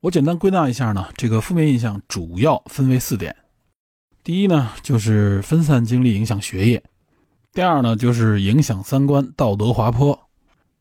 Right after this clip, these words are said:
第三呢，会造成更多的非理性消费，因为显然青少年是不挣钱的嘛，所以呢，就是导致家庭的财产损失。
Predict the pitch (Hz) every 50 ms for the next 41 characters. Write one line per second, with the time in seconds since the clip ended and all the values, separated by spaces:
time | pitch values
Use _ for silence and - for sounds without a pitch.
0 | _ _ - - 160 185 208 202 196 175 147 131 - 147 - 165 143 131 - 135
1 | 131 131 139 139 135 127 139 143 143 131 127 113 101 98 - - 151 135 110 117
2 | 117 117 120 - - 147 151 143 160 147 - - _ _ _ - 180 175 185 175
3 | - 139 120 113 123 139 131 - 180 170 151 156 131 117 107 120 120 127 117 -
4 | 147 156 131 - - - 87 95 - 135 117 - - - _ _ _ _ _ _
5 | - - 135 151 143 110 107 107 113 113 113 110 - 90 85 90 101 104 101 -
6 | - 147 143 147 - 113 104 107 110 107 87 - - _ - - - - - 117
7 | 117 123 123 - 98 95 - - 131 127 123